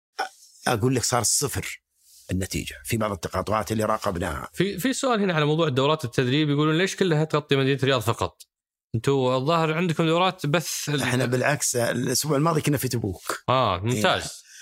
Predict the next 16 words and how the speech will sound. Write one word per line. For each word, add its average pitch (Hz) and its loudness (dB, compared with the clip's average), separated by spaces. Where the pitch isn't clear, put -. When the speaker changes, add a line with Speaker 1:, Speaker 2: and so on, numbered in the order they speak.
Speaker 2:
فالدورات 139 2
Speaker 1:
فبالعكس. 160 2
Speaker 2:
على، 143 0
في - -12
كل، 185 2
كل - 2
Speaker 1:
كل 180 0
Speaker 2:
أنحاء 160 2
المملكة. 156 2
Speaker 1:
المناطق. 143 0
وبعدين 139 2
أنا 160 0
أتمنى 147 2
الأخ 135 0
اللي 135 2
يسأل 117 0